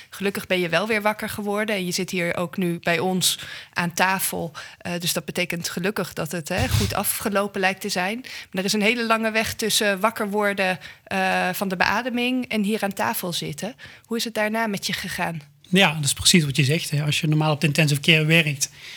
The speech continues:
Speaker 2: dan voel je je nogal een held als een patiënt door de klapdeuren naar buiten wordt gereden. Want dan denk je, "Nou, de diepste dalen heeft hij nu wel gehad." Ehm, dat bleek niet zo te zijn, ook in mijn geval niet zo te zijn.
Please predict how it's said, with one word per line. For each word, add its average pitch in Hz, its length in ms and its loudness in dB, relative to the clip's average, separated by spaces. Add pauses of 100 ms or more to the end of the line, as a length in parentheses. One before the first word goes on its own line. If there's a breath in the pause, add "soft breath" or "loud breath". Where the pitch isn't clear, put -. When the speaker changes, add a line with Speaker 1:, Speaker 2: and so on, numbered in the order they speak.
(240 loud breath)
Speaker 2:
dan 151 240 4
voel 175 220 4
je 160 80 4
je 160 60 2
nogal 160 260 4
een 143 120 4
held 170 440 4
als 160 200 2
een 156 80 4
patiënt 156 540 2
door 175 100 6
de 160 80 2
klapdeuren 165 460 4
naar 156 80 2
buiten 196 280 2
wordt 208 160 0
gereden. 185 400 2
Want 175 140 2
dan 160 120 2
denk 160 200 0
je, 170 80 0
"Nou, 160 220 2 (520 loud breath)
de 151 180 2
diepste 180 380 2
dalen 160 360 4
heeft 165 180 4
hij 160 100 2
nu 160 60 4
wel 151 160 2
gehad." 151 400 4 (840 loud breath)
Ehm, 147 320 0
dat 160 160 2
bleek 151 340 0
niet 160 220 4
zo 147 200 2
te 147 100 0
zijn, 160 360 2
ook 151 140 -2
in 151 60 2
mijn 151 180 2
geval 156 200 2
niet 160 160 2
zo 160 100 0
te 151 120 2
zijn. 151 280 2